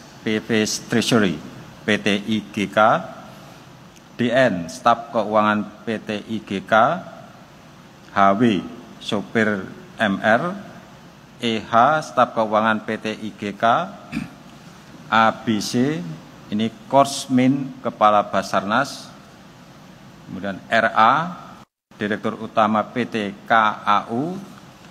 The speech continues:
S A, Bagian Keuangan P T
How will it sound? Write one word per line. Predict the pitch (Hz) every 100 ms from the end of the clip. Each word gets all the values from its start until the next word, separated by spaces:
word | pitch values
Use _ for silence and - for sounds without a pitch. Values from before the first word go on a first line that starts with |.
| - - - - - - - - - - - - - - - - - - - - - - - - - - - -
S | 131 123 - -
A, | - 135 151 170 175 156 - -
Bagian | 107 - 127 120 110 101
Keuangan | 120 117 113 110 101
P | 113
T | 107 - 110